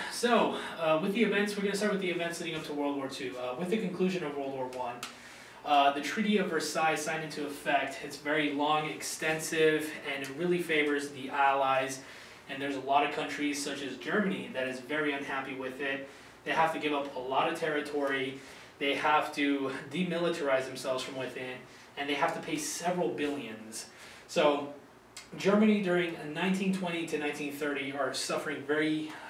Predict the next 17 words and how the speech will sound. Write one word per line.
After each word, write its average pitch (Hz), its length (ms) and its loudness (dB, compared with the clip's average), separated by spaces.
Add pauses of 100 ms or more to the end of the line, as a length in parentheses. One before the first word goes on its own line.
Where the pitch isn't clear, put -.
(120)
uh, 131 480 4
bad 147 440 0
economically, 143 800 -2 (460)
military, 139 760 -2 (300)
militarily, 170 600 4
I'm 139 120 0
sorry, 139 340 0
and 139 220 -2
territorially. 143 960 -2 (560)
Uh, 165 300 4
with 190 100 6
Germany 220 300 6
at 196 80 4
its 190 140 2
weakest 196 360 0
point, 190 540 2 (380)
um, 156 420 4